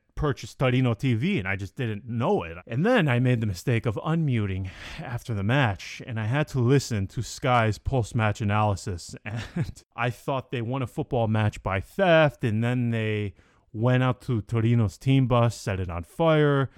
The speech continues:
They killed half of the Torino staff, Giampaolo. They slapped him and his nonna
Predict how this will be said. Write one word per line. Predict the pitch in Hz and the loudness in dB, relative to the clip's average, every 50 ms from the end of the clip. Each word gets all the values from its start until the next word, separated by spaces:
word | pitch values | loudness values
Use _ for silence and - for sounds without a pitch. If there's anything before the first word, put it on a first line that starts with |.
| _ _ _ _ _ _ - | _ _ _ _ _ _ -8
They | 98 101 101 101 | -6 -4 -4 -4
killed | - - - - - 131 131 127 131 131 107 | -4 -8 -8 -2 0 2 2 4 2 2 0
half | 95 - 127 123 123 120 - 127 | 0 2 4 4 4 4 2 -2
of | 101 | -4
the | 90 110 98 | -2 -4 -4
Torino | - - 113 107 98 98 87 85 85 | -4 -4 -4 -2 -2 -2 -4 -6 -8
staff, | - - - - 202 196 185 170 165 156 147 - - - | -12 -12 -6 0 2 4 4 4 4 4 2 0 -2 -10
Giampaolo. | _ - 127 123 117 107 101 - _ - 156 147 135 131 131 131 127 127 123 123 123 120 120 117 104 98 | _ -8 -4 -2 -2 -2 -2 -4 _ -2 2 2 4 4 4 4 4 4 4 4 4 4 2 0 -2 -2
They | 101 104 104 104 104 101 101 92 - _ _ _ _ _ _ _ _ - | -4 -2 -2 -2 -2 -2 -4 -6 -10 _ _ _ _ _ _ _ _ -20
slapped | - - - 104 104 113 120 - - - | -18 -14 -10 -4 -2 -2 -2 -2 -4 -8
him | - 107 131 131 127 127 127 123 127 123 | -6 -2 0 0 2 2 2 0 0 0
and | 117 107 107 101 | 0 -2 -2 -2
his | 98 113 110 107 104 101 98 95 95 90 | -2 -2 -2 -2 -2 -2 -4 -6 -6 -6
nonna | 107 110 113 120 127 127 127 123 123 123 127 | -4 -2 0 0 2 2 2 2 0 0 -2